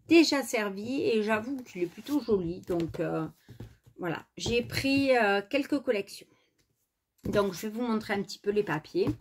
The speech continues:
Ce qui était bien, moi, ce qui m'a souvent fait craquer, c'est les crânes de Project Life. Vous allez me dire, bon, trois quatre-vingt-dix-neuf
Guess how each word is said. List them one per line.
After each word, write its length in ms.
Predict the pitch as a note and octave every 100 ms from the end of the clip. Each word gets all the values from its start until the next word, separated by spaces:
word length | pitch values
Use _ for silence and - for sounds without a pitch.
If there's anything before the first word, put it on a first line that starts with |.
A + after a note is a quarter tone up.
| - - - - _
Ce 140 | -
qui 100 | -
était 180 | C4+ D4
bien, 260 | A3+ C4+ C#4+
moi, 220 | C4 G#3+
ce 100 | A3
qui 80 | A3
m'a 120 | F#3+
souvent 300 | - A#3 A#3+
fait 280 | - A3+ G#3
craquer, 380 | G3 F3+ - A#3
c'est 180 | A3+ E3+
les 140 | -
crânes 400 | - A3 - G3
de 60 | F#3+
Project 520 | E3+ F#3 F3 - -
Life. 140 | - - _ _ _
Vous 140 | - G#2
allez 120 | A#2+
me 100 | C3+
dire, 360 | - G3 G#3
bon, 220 | D3+ B2 - _ _ _ - - - - -
trois 160 | C#3+
quatre-vingt-dix-neuf 1600 | - D3+ - D3+ D3 D#3+ D3 E3 E3 F#3 G3+ G#2+ - - - -